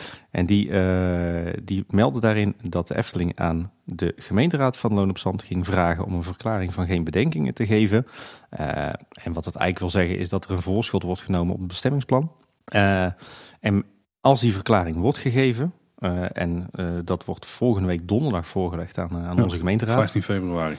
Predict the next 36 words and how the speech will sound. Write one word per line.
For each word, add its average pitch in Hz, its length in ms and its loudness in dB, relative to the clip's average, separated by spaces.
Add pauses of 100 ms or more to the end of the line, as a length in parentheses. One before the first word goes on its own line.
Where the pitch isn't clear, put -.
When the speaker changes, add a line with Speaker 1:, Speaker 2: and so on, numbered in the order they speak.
Speaker 1:
Ja, - 240 0 (340)
dan, 107 400 4
eh, 98 480 0 (120)
dan 104 180 0
zou 135 160 6
dat 143 100 2
betekenen 131 440 0
dat 104 100 -2
de - 80 -6
Efteling 110 360 0
vooruitlopend 117 640 2
op 95 80 -2
het - 100 -10
vaststellen 92 460 -2
van 90 160 -2
het, 90 220 -4
eh, 92 80 0
de, 87 360 -2
het - 120 -10
bestemmingsplan, 92 800 0
eh, 87 220 -4
Wereld 92 320 -2
van - 120 -8
de - 80 -4
Efteling, 98 400 -4 (400)
eh, 87 480 -2 (400)
al 127 200 6
een 92 60 0
attractie 135 380 0
kan 101 180 2
gaan 92 160 2
bouwen 85 280 2
in 95 80 -2
Strookrijk, 90 520 -4
zo - 160 -4
gezegd. 90 340 -4